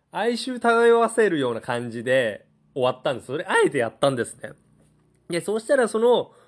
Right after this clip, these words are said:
子供たちが、<laughs> なんかコメントで、「何あの終わり方」みたいな。「全然ダメだよ」みたいな。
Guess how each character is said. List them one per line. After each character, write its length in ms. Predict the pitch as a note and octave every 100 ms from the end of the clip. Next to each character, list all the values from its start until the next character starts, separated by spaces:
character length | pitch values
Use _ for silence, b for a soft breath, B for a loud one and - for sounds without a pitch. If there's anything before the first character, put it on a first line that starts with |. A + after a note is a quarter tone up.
| b
子 140 | E3
供 160 | E3 F#3
た 140 | C#3+ -
ち 120 | C3+
が、 340 | - E3+ C3 -
<laughs> 20 |
な 100 | D3+
ん 20 |
か 160 | - B2+
コ 120 | -
メ 140 | D3+ F#3
ン 140 | F#3
ト 240 | _ F#3+
で、 360 | F#3 A3+ C3 - B B B B B
「何 220 | D#3 A#3+ G3
あ 60 |
の 140 | C3 B2
終 60 |
わ 60 | B2
り 80 | C3
方」 260 | C3+ C#3
み 100 | A#2+
た 100 | G#2
い 40 | F#2+
な。 140 | F2+ _ _
「全 220 | D3 G#3+
然 180 | A3 A3
ダ 140 | G3+
メ 100 | G#3+
だ 100 | A3+
よ」 80 | D3+
み 100 | A#2
た 80 | A2
い 40 |
な。 60 | F#2+